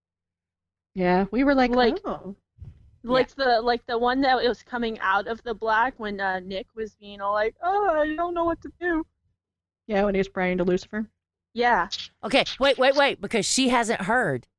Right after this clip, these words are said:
Speaker 3: Taryn, she didn't hear us before. That was, we said that before we got her on the phone. So, Courtney,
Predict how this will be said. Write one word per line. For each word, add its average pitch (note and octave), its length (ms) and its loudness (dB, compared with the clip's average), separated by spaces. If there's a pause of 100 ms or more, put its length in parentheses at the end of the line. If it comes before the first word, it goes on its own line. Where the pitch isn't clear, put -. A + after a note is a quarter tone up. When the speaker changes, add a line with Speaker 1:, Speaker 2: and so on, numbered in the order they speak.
(1000)
Speaker 3:
Taryn, D#3+ 280 -4
she A#3+ 220 -2
didn't G3 260 -2
hear E3 480 0 (180)
us F#3 220 -2
before. E3 580 -2
That E3 200 -4
was, F3+ 160 -4 (100)
we G#3 160 -6
said A#3 280 -2
that C#3+ 180 -2
before B3 760 0 (560)
we F#3+ 180 -4
got F#3+ 200 2
her F#3+ 100 0
on F3 100 0
the F3 80 -6
phone. D#3+ 420 -4
So, F#3 480 0 (1040)
Courtney, D#3 520 -6